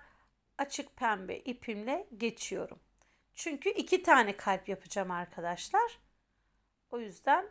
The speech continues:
her kalbin arasında dokuz tane olacak. Evet. Şimdi burada iki tane fazla ilmek almışım ama sorun değil, artık onları sonradan,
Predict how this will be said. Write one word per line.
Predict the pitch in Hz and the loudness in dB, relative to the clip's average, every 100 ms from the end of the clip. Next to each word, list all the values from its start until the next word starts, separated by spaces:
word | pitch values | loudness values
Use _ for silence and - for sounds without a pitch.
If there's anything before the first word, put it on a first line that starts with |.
| - | -12
her | - - 370 - | -6 2 4 4
kalbin | 277 254 214 233 | 4 4 4 0
arasında | 277 233 226 320 381 269 | 2 2 2 0 -2 2
dokuz | 302 - 311 - | 0 2 -2 2
tane | 208 196 185 | 4 4 0
olacak. | 185 277 392 - - _ _ _ _ _ _ _ _ _ _ _ _ _ _ _ _ _ _ _ _ _ _ _ _ _ _ _ _ 269 | 0 0 0 -4 -20 _ _ _ _ _ _ _ _ _ _ _ _ _ _ _ _ _ _ _ _ _ _ _ _ _ _ _ _ -10
Evet. | 185 - _ _ _ _ | -10 -10 _ _ _ _
Şimdi | - 415 302 247 262 | -10 -6 -4 -4 2
burada | 254 208 254 269 269 - _ _ _ _ _ _ _ _ _ _ _ _ _ _ _ _ - | 2 6 8 8 6 -6 _ _ _ _ _ _ _ _ _ _ _ _ _ _ _ _ -16
iki | 294 - | -12 -4
tane | - 240 226 | 2 4 4
fazla | 247 254 247 208 - | 0 4 4 2 -4
ilmek | 220 190 196 220 | -4 -4 0 2
almışım | 202 196 - 277 | 4 0 -6 -2
ama | 226 220 | -2 0
sorun | - 311 240 226 214 | 0 2 2 0 -2
değil, | 226 - | -2 4
artık | 202 196 - | 4 4 -2
onları | - 202 180 196 | -4 -2 -4 -6
sonradan, | - 202 185 220 190 220 233 | -6 -4 -4 -2 4 4 4